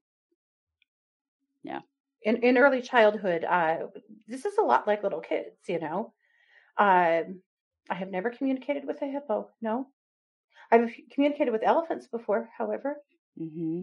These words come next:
Speaker 2: Yeah.
Speaker 1: Elephants are cool as hell.
Speaker 2: Elephants are amazing. Wow. Um, so we had been,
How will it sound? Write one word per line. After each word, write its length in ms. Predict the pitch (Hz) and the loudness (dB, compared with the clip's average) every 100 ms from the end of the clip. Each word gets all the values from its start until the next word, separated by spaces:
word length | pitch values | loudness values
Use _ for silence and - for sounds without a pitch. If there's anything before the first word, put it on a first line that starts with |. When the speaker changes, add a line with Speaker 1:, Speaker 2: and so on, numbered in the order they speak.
| - | -4
Speaker 2:
Yeah. 160 | 220 254 | -2 -2
Speaker 1:
Elephants 300 | 165 147 - | -2 -8 -8
are 80 | 139 - | -18 -8
cool 280 | 160 160 | -4 -4
as 100 | 160 | -4
hell. 200 | - 135 143 | -8 -8 -6
Speaker 2:
Elephants 360 | 196 185 185 | -6 -8 -12
are 140 | 170 156 151 | -14 -14 -12
amazing. 840 | 165 156 170 165 160 160 147 147 - | -8 -2 0 0 -4 -10 -12 -14 -12
Wow. 480 | 165 156 151 151 147 _ _ - - - | -6 -4 -2 -4 -8 _ _ -20 -10 4
Um, 480 | 220 202 185 185 190 - | 6 8 4 -2 -4 -12
so 360 | - 330 294 240 | 6 8 10 10
we 340 | 247 240 294 | 6 2 2
had 200 | 277 311 | 0 0
been, 480 | 240 233 226 233 | 2 4 4 2